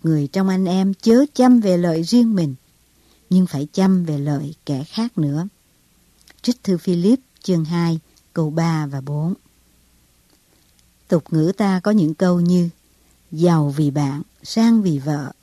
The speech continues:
hay "Gái ngoan làm quan cho chồng".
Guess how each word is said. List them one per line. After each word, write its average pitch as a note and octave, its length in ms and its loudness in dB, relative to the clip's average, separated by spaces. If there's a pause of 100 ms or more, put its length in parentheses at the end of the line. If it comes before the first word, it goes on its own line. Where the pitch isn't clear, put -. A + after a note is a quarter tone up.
(680)
hay F#3+ 400 0 (760)
"Gái F#3+ 280 4
ngoan G3+ 500 4
làm D3+ 320 -4
quan E3+ 380 0
cho F3 120 -2
chồng". D3+ 340 -4